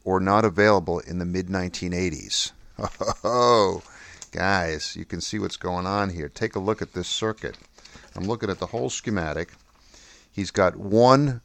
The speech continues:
six oh two. He's got an L M three eighty-six. He's got two little, uh, N P N transistors as the, uh, the P A.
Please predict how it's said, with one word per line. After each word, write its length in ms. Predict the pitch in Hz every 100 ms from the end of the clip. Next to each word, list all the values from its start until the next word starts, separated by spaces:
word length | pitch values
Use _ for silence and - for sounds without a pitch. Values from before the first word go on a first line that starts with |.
| _
six 340 | - - - 127
oh 100 | 120
two. 520 | - 90 76 80 107 _ _ _ _ _
He's 140 | - -
got 180 | 98
an 120 | 90 -
L 200 | - 117
M 160 | 127 127
three 320 | - 110 113
eighty-six. 840 | 104 104 101 - 80 78 - - - _ _ _ _ - _ _ _ _
He's 140 | 92
got 240 | - 90 - _ _ _ _ -
two 640 | - - 135 139 135 123 - _ -
little, 460 | 113 117 110 - _ -
uh, 80 | 92
N 180 | - 117
P 180 | 110 117
N 120 | 107
transistors 920 | 101 - 104 101 95 90 - 90 87 - _
as 400 | 87 87 87 82
the, 220 | 87 85
uh, 60 | 80
the 120 | 85
P 260 | - 113 101
A. 400 | 80 73 82